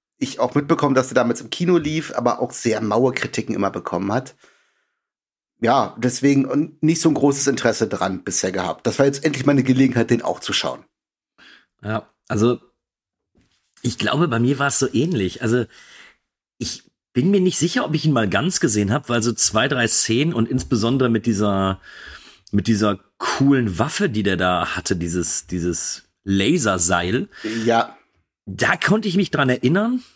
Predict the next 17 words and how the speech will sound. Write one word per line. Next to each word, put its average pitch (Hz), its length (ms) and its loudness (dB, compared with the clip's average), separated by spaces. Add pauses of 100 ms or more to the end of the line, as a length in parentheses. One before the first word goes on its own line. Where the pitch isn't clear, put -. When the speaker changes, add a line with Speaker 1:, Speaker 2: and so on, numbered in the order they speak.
(120)
Speaker 1:
Ich 196 320 2
auch. 151 220 4
Das 160 180 0
ist 185 160 -2
mir 180 80 2
auch, 147 200 0
das 160 280 -2
muss 226 180 4
ich 277 80 4
schon 208 120 2
mal 202 100 4
gesehen 143 400 2
haben, 101 180 0
<laughs> - 0 -
auf - 260 -8
jeden - 240 0
Fall. - 380 -4